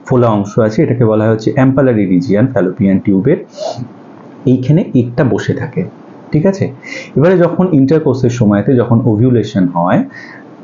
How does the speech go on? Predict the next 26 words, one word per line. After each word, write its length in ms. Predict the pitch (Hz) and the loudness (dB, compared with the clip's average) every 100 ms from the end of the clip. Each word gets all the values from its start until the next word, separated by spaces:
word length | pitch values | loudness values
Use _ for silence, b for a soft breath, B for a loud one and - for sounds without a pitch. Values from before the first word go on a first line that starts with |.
| - - | -20 -4
তখন 260 | 127 123 151 | -2 2 2
যখন 320 | 156 151 - | 2 0 0
এগটা 300 | 170 160 185 | -2 0 0
এইখানে 460 | 147 135 - 143 127 | 2 0 2 2 2
এসে 180 | 117 104 | 2 0
বসে 280 | 98 - | 0 0
থাকছে, 520 | 120 95 - 170 240 - B - - | 0 -2 -2 0 0 -4 B -20 -6
তখন 220 | - 135 165 | -2 0 0
ওভিউলেশনের 560 | 135 147 151 147 151 151 | 2 2 2 2 0 0
স-, 160 | - - - - - | -2 -2 -4 -8 -16
সময়তে 460 | - 135 147 151 139 | -4 0 2 2 2
যদি 180 | 123 120 | 2 2
ইন্টারকোর্স 420 | 110 107 107 - | 2 0 0 -2
করা 280 | 98 98 104 | -2 -2 0
হয় 180 | 139 165 | 0 2
বা 140 | 139 139 - - - - - | 0 -4 -14 -20 -20 -4 0
ভ্যাজাইনাতে 640 | 127 135 170 180 143 123 | 2 4 2 2 2 2
যদি 380 | 117 113 117 120 - - - - - - | 2 2 0 -2 -14 -20 -20 -20 -20 -8
একটা 280 | 117 117 117 | -6 -2 -2
ভালো 400 | 92 104 117 120 135 | -2 0 0 0 2
pool 160 | 143 | 2
of, 140 | 123 107 - B B B B - | 2 0 -4 B B B B -2
আহ, 320 | 107 107 - | 0 0 2
লিভিং 320 | 120 123 143 131 | 2 4 2 2
সিমেন 420 | 127 117 117 104 | 2 2 2 0
থাকে, 340 | 90 - 190 | -4 0 -2